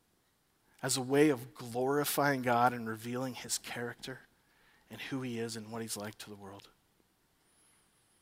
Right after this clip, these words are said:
And instead of judging, instead of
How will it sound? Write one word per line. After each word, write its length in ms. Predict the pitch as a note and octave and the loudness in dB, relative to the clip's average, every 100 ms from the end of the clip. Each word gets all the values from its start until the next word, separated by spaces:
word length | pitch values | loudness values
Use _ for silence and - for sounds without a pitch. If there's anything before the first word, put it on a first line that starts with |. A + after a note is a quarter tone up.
| _ _ _ | _ _ _
And 80 | A#2+ | -12
instead 300 | A#2 - C#3 | -6 -2 0
of 140 | C3+ | -2
judging, 540 | A#2+ B2+ B2 B2+ C3+ C3+ - _ _ _ _ _ _ _ - - - | -2 0 0 0 -8 -12 -20 _ _ _ _ _ _ _ -20 -20 -10
instead 360 | - - D3 | -4 2 4
of 260 | C3+ A#2+ - | 2 0 -8